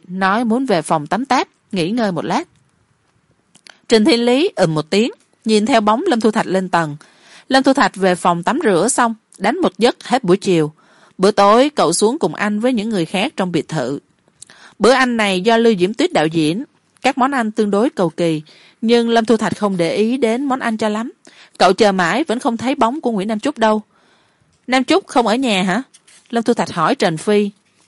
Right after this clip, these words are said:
"Có việc ra ngoài rồi," Trần Phi đáp. "Chắc tối mới về á."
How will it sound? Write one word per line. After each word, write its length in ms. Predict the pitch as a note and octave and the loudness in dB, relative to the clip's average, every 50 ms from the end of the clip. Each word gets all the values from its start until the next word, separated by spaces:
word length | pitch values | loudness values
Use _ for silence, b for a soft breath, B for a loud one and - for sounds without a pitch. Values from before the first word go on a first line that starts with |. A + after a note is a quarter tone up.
| _ _ _ | _ _ _
"Có 120 | - B3+ C#4 | 2 4 4
việc 240 | B3+ G#3+ E3+ E3+ - | 4 2 2 2 0
ra 100 | F#3+ G3 | -2 -2
ngoài 320 | G3 F#3 E3+ E3 E3 D3+ | 0 0 -2 -2 -2 0
rồi," 260 | E3+ E3+ D#3+ D#3+ D#3 - _ _ _ _ _ | 0 0 0 0 -2 -6 _ _ _ _ _
Trần 160 | - E3 D#3 | -4 -4 -2
Phi 140 | - G3 G3 | 0 0 2
đáp. 180 | G3+ A3 C4 D4+ - _ _ b b b b b b | 2 0 0 -2 -6 _ _ b b b b b b
"Chắc 180 | - B3 B3+ - A3+ G#3+ G3+ G3 - | 0 0 0 0 -2 -4 -4 -2 2
tối 180 | G3+ G#3 B3 | 2 2 4
mới 120 | D#4 D#4 D#4 | 2 0 0
về 260 | C4 G#3+ F#3 F3 E3 | 0 0 0 0 0
á." 120 | E3+ A3 | -2 -4